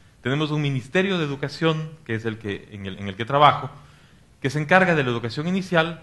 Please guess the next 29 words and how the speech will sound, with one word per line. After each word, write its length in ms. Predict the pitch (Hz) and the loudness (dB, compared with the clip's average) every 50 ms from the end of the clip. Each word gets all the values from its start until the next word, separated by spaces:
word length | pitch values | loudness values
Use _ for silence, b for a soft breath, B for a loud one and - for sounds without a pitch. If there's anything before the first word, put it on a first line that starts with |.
| - - | -8 -4
la 80 | 107 | -4
educación 400 | 104 104 107 110 - - 131 131 | -4 -4 -4 -8 -8 -8 -8 -6
general 300 | 135 143 151 151 156 147 | -4 -4 -4 -4 -4 -2
básica 420 | 139 135 127 - 160 - 160 147 - | -4 -4 -4 -4 -10 -8 -8 -8 -8
y 140 | 131 147 143 | -6 -6 -6
el 100 | 131 117 | -6 -6
bachillerato. 600 | 117 110 - 104 95 95 90 - - - - - - - b b b b b b b | -6 -8 -8 -10 -10 -10 -10 -10 -10 -16 -18 -20 -20 -20 b b b b b b b
Y 80 | - 131 | -2 -2
existe 220 | 135 170 180 190 | -2 -2 -2 -2
una 140 | 185 170 160 | 0 0 0
Secretaría 680 | - - 147 139 147 135 127 - 135 160 208 202 185 143 | -2 -2 -4 -2 -2 -2 0 0 0 0 2 0 0 0
Nacional 500 | 117 107 107 - - 120 127 139 147 139 123 | 0 -2 -6 -4 -6 -2 -2 -2 -2 -2 -4
de 60 | 107 | -4
Educación, 480 | 104 104 - 110 107 - 143 143 135 | -6 -6 -8 -10 -10 -6 -4 -4 -4
Ciencia, 340 | 135 - 139 139 131 127 113 | -4 -4 -4 -4 -4 -4 -6
Tecnología 600 | - 107 104 104 101 104 104 104 135 135 - - - | -6 -6 -4 -4 -4 -4 -4 -6 -4 -6 -4 -4 -4
e 100 | 110 110 | -4 -4
Innovación, 580 | 120 123 127 131 143 135 135 - 143 143 143 139 | -4 -2 -2 -2 -2 -4 -6 -6 -6 -6 -6 -8
que 100 | - - | -10 -12
tiene 180 | - 98 104 | -10 -8 -6
un 80 | 104 107 | -4 -4
nombre 180 | 110 113 127 | -4 -4 -2
más 160 | 135 143 120 151 | -2 -2 -2 0
largo, 300 | 151 131 123 131 139 - B B B B B B B B B B B B | -2 -2 -2 -2 -6 -10 B B B B B B B B B B B B
que 100 | 180 170 | -2 0
se 80 | 185 185 | 0 0
encarga 300 | 170 165 156 160 156 156 | 0 2 2 2 2 2
de 80 | 151 | 0
manejar 640 | 143 139 135 127 - - 127 123 123 131 - - | 0 -2 -4 -4 -6 -2 0 0 0 -2 -6 -14